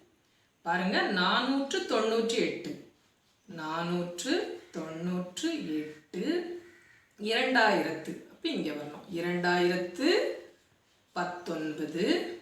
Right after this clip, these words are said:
எழுபத்து ஆறு. இந்த நான்கு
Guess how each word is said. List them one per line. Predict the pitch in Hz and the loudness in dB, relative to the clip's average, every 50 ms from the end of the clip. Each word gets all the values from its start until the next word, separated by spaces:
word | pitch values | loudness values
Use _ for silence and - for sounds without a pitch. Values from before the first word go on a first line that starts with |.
| - - _ _ _ _ _ _ _ _ _ _ _ _ _ _ _ _ _ _ | -16 -20 _ _ _ _ _ _ _ _ _ _ _ _ _ _ _ _ _ _
எழுபத்து | 202 202 208 226 233 208 180 190 - - - - - - 381 440 453 - 180 | 0 2 2 4 4 2 2 2 0 -2 -4 -6 -4 0 0 2 2 2 2
ஆறு. | 175 160 151 156 185 - - - - _ _ _ _ _ _ _ _ _ _ _ _ _ - | 0 -2 -4 -6 -8 -10 -14 -20 -20 _ _ _ _ _ _ _ _ _ _ _ _ _ -10
இந்த | 185 175 170 165 170 170 | -6 -6 -6 -4 0 0
நான்கு | 175 185 208 220 190 175 - 208 190 | 2 4 6 6 6 4 4 4 2